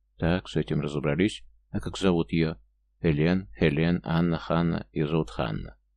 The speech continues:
Имя для него имело важное значение. Он оделся и поплёлся на кухню, где-то там должны были быть таблетки от головной боли, специально для таких случаев, при передозировке алкоголя.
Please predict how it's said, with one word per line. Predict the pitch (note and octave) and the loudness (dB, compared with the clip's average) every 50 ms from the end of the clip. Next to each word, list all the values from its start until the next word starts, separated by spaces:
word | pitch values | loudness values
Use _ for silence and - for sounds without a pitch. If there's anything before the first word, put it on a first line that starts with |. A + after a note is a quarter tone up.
| _ _ _ _ _ _ _ _ _ _ _ _ _ _ - | _ _ _ _ _ _ _ _ _ _ _ _ _ _ 4
Имя | - C#3+ E3+ F3+ F3+ E3 | 8 10 10 10 8 6
для | C#3+ C#3 C#3+ | 6 4 6
него | D3 C#3+ C#3 C#3 C#3 | 6 8 8 8 6
имело | C3+ C3+ C3 B2+ B2 A#2 | 6 6 4 4 4 4
важное | G2+ G#2 G#2 G2 - F#2+ F#2 F2+ | 4 4 2 2 2 2 2 2
значение. | E2+ - D#2+ - - - - - G1+ G1+ - - - _ _ _ _ _ _ _ _ _ _ _ _ _ _ _ _ - | 2 2 0 -2 -2 -4 -6 -6 -4 -6 -8 -10 -14 _ _ _ _ _ _ _ _ _ _ _ _ _ _ _ _ 4
Он | - G2+ G#2+ | 4 6 6
оделся | A2 A2+ A2 B2 C#3 D3 C3 - - | 6 6 6 6 6 6 6 4 2
и | B2 | 4
поплёлся | - B2 A2 - A#2+ A#2+ A2+ - - A2+ | 4 4 2 4 4 4 4 4 2 2
на | A2 A2 G#2 | 4 2 2
кухню, | - - C3+ C3+ - - A#2 G#2+ | 4 2 2 2 2 0 0 2
где-то | G2 G#2+ G#2 - - | 4 2 2 0 -2
там | - - A2+ A#2 | 0 2 2 4
должны | G#2+ G#2+ G2+ E2+ G2+ G#2+ G#2 | 4 4 2 4 4 2 4
были | F#2+ G2 F#2+ | 4 2 2
быть | F#2 G2 G2+ - - | 4 4 4 2 4
таблетки | - G2+ F2+ E2 E2+ G2+ G#2+ - - - | 2 2 2 2 2 2 0 0 2 2
от | F#2+ F#2 | 2 2
головной | F#2 - F#2 F#2 F#2 F2 F#2+ F#2+ F#2 | 4 4 4 6 6 6 6 4 4
боли, | F2 D#2+ D#2 C2+ A#1+ A1 G#1 | 4 4 2 0 0 0 -4
специально | - - - - A#2 - - - D3+ D#3 D3+ C#3 B2 | -6 -4 0 0 0 0 2 0 2 2 2 0 -2
для | A2 G#2 G2 | -2 -4 -8
таких | - - - A2+ G#2+ | -6 -2 -2 -2 -2
случаев, | - - - E2 C#2+ - - - - - - _ | -2 -2 -2 -2 -2 -2 -2 -6 -6 -6 -6 _
при | - - A2+ - | 0 0 0 0
передозировке | - - - E2+ E2+ D2 D#2+ D2+ C#2 C#2+ - G2+ A#2 B2 A#2 - - G#2 | -2 -2 0 0 0 2 0 0 0 0 0 2 0 0 0 0 0 0
алкоголя. | G2 F#2 - - E2+ D#2 - G#2+ F#2+ F#2+ F#2+ G2 - | 0 0 -2 -2 -2 -2 -2 -4 -6 -6 -10 -14 -16